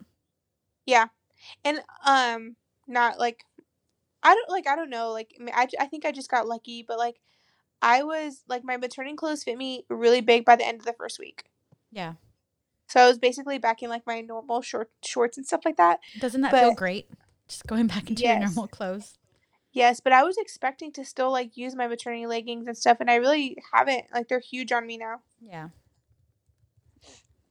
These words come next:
Speaker 1: So hopefully I keep losing more weight with this nursing. <laughs>
Speaker 2: <laughs> Okay, well, Eleni, I'm gonna go ahead and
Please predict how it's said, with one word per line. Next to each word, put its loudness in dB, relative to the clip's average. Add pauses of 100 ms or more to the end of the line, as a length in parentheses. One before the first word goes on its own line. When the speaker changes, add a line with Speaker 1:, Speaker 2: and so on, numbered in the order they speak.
Speaker 1:
So -2
hopefully 4
I -2
keep -6
losing -2
more 2
weight 2
with -6
this -10
nursing. -4
<laughs> -12 (340)
Speaker 2:
<laughs> -8 (1500)
Okay, 6
well, 6 (360)
Eleni, 0
I'm 0
gonna 0
go -2
ahead -4
and -10